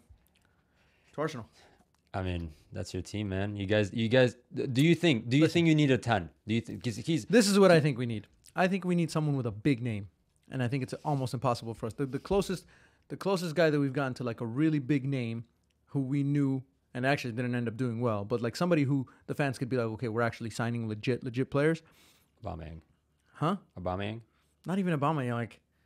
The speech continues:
Speaker 1: Willian.
Speaker 2: That was the big signing, and he
Speaker 1: Back in the, when Willian signed for us, I was like, "Okay, the dude's coming
Speaker 2: Yeah.
Speaker 1: from Chelsea. He's legit."
Speaker 2: Yeah.
Speaker 1: And then he didn't do very well.
Speaker 2: He
Speaker 1: Fair
Speaker 2: did,
Speaker 1: enough.
Speaker 2: he <laughs> didn't do anything.
Speaker 1: It's hard to do well at Arsenal 'cause it's, that culture is,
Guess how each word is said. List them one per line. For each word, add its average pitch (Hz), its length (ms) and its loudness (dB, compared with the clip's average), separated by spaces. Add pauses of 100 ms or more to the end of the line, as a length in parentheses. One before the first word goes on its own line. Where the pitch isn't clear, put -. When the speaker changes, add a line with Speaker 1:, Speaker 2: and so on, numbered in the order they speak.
(540)
Speaker 1:
Willian. 143 420 0 (720)
Speaker 2:
That 95 180 -6
was 95 120 -4
the 92 100 -10
big 95 180 -4
signing, 95 380 -2
and 90 180 -4
he 107 140 -2
Speaker 1:
Back 185 240 6
in 196 100 4
the, 185 120 4
when 180 180 6
Willian 202 280 8
signed 185 240 4
for 151 120 2
us, 120 100 2
I 123 40 0
was 110 60 -4
like, 110 120 -4
"Okay, 120 240 -2
the 104 80 -6
dude's 120 200 -6
coming 127 200 -4
Speaker 2:
Yeah. - 40 -10
Speaker 1:
from 113 100 -12
Chelsea. 107 260 -6
He's 104 120 -10
legit." 110 420 -6
Speaker 2:
Yeah. 87 220 -8 (640)
Speaker 1:
And 151 140 -2
then 127 120 0
he 131 80 0
didn't 123 180 -2
do 117 60 -2
very 107 180 0
well. 101 260 -8
Speaker 2:
He - 80 -12
Speaker 1:
Fair 127 120 4
Speaker 2:
did, 113 80 4
Speaker 1:
enough. 104 120 -4
Speaker 2:
he 113 80 -2
<laughs> 95 260 -6
didn't 127 260 0
do 127 80 -4
anything. 135 220 2
Speaker 1:
It's - 120 0
hard 214 180 10
to 180 60 4
do 170 140 4
well 151 200 6
at 131 60 0
Arsenal 120 340 -4 (520)
'cause 147 180 -6
it's, 143 140 -10
that 151 200 2
culture 151 320 2
is, 120 180 -4